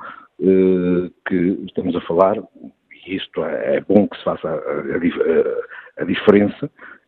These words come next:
entre, eh, o que é que são os metadados e propriamente o teor das, das comunicações. Portanto, é que, sem prejuízo de que, ah, podemos admitir que, de alguma maneira, há ingerência ao sabermos que, quem são o autor,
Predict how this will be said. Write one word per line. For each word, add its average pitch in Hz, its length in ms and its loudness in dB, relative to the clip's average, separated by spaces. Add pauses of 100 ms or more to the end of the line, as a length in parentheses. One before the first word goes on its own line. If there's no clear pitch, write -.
entre, 92 460 0
eh, 87 300 -8
o 87 100 -10
que - 140 0
é 90 60 0
que - 100 -18
são 95 140 0
os 85 100 -2
metadados 95 640 2
e - 40 -12
propriamente 104 520 0
o - 40 -8
teor 110 320 0
das, 92 220 -8
das - 120 -6
comunicações. - 600 -12 (400)
Portanto, - 200 -10
é - 40 -6 (100)
que, - 180 -18 (260)
sem 107 120 4
prejuízo 87 460 -2
de - 100 -20 (140)
que, 71 400 -8 (540)
ah, 60 340 -6 (160)
podemos 80 300 -6
admitir 87 420 0 (140)
que, - 60 -12
de 95 60 -2
alguma 104 280 6
maneira, 104 240 2
há 104 40 2
ingerência 92 640 2 (400)
ao 78 140 -4
sabermos 87 520 0 (140)
que, 78 480 -6
quem - 220 -6
são 90 140 0
o 98 120 6
autor, 95 560 2